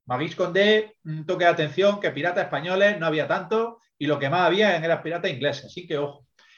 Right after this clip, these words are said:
Y otra cosa, a mí no me queda clara la religión de los habitantes de Salem, porque mencionan que respetan el sabbat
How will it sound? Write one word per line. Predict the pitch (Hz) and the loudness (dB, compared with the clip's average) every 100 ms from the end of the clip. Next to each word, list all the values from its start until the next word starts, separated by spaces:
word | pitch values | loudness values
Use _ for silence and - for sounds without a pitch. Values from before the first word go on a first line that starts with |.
| _ | _
Y | 185 233 | 2 2
otra | 214 147 | 4 0
cosa, | 120 - - _ _ _ _ _ _ _ 180 | -4 -12 -20 _ _ _ _ _ _ _ 2
a | 214 | 2
mí | 269 | 2
no | 254 | -2
me | 226 | 0
queda | 196 185 | 2 2
clara | 220 254 294 185 | 2 2 0 0
la | 170 | 0
religión | 156 156 202 | 0 -4 -2
de | |
los | 214 | 0
habitantes | 165 185 185 | 0 -4 -6
de | 175 | -6
Salem, | 139 151 127 123 | -2 -2 -4 -4
porque | 131 131 139 | -6 -4 -4
mencionan | 143 135 202 190 147 | -6 -4 -2 -2 -2
que | 139 | -6
respetan | 131 202 202 202 | -6 -4 -6 -6
el | 208 | -6
sabbat | 170 170 247 | -2 -2 -4